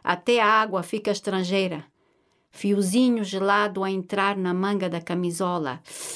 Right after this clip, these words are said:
Que frio. Ah, nossas águas.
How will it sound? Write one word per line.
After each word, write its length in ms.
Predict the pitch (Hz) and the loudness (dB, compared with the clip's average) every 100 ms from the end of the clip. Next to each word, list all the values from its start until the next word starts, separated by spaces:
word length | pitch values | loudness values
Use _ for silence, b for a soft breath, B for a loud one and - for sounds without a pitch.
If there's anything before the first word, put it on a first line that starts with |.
| B - | B -8
Que 100 | 208 | -8
frio. 600 | - 214 214 185 156 - _ _ _ _ _ _ _ _ _ _ _ _ _ _ _ _ - | -6 -4 -2 -2 -4 -6 _ _ _ _ _ _ _ _ _ _ _ _ _ _ _ _ -4
Ah, 460 | 214 214 208 196 | -2 0 0 -2
nossas 500 | 196 190 185 190 185 | -4 -6 -6 -8 -8
águas. 760 | 170 180 190 190 180 180 - | -8 -8 -8 -10 -12 -12 -16